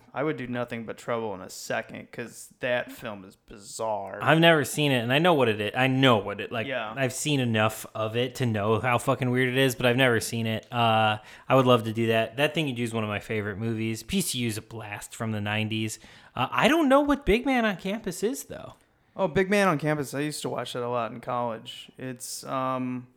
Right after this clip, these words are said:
Speaker 2: Were you the big man on campus?
Speaker 1: No.
Speaker 2: <laughs>
Speaker 1: Um, it's, I, I think that's the one where, um, you know what? I think I'm thinking of Dead Man on Campus.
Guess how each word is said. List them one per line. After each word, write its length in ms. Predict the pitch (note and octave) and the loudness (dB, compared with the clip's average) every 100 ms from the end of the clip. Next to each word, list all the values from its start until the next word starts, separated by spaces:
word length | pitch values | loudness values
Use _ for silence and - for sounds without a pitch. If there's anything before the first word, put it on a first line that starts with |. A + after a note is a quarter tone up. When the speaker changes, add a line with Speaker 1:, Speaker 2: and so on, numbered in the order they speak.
| - | -4
Speaker 2:
Were 100 | A#2+ | -2
you 180 | A2+ A2+ | -2 -2
the 120 | A#2 | 0
big 200 | B2 B2 | 0 0
man 180 | B2+ B2 | -2 -2
on 140 | B2+ | -4
campus? 540 | B2 B2+ C3 C3+ - B2 | -6 -10 -10 -12 -12 -10
Speaker 1:
No. 580 | B2 A#2+ A#2+ A#2+ B2 A#2+ | -6 -4 -4 -2 0 4
Speaker 2:
<laughs> 260 | F#3+ G3+ | 6 6
Speaker 1:
Um, 640 | - G3 C3+ C3 C3 C3 B2 - F3 - _ C3+ C#3+ A#2+ - | 6 8 8 4 2 2 -2 -6 -12 -14 _ -18 -16 -18 -10
it's, 440 | - D3+ D3 - - | -2 -2 -2 -10 -8
I, 40 | |
I 220 | D3 C#3+ C3 _ - | -8 -10 -14 _ -4
think 420 | D#3+ G3 B3+ - - - _ | 0 4 2 2 -12 -20 _
that's 320 | D3 D3 - | -6 -6 -4
the 120 | D3+ | -2
one 360 | C#3+ C#3+ C#3+ C3+ | 0 2 2 0
where, 260 | C3+ C3+ - _ | -2 -6 -12 _
um, 480 | C3+ C#3 C#3+ C3+ B2 | 0 2 2 0 0
you 160 | C3+ C#3+ | -2 0
know 100 | D3+ | 2
what? 280 | C#3+ D3 C3+ | 4 4 2
I 100 | B2+ | -2
think 220 | D#3 E3+ | -2 -2
I'm 140 | E3 | -2
thinking 260 | C#3+ C3+ B2+ | -2 -4 -4
of 120 | A2+ | -4
Dead 180 | A2 A#2+ | -4 -2
Man 240 | A#2+ A2 | -4 -4
on 140 | G#2 G#2+ | -6 -8
Campus. 640 | A2 G#2 A2 G#2+ - - | -10 -12 -12 -16 -16 -20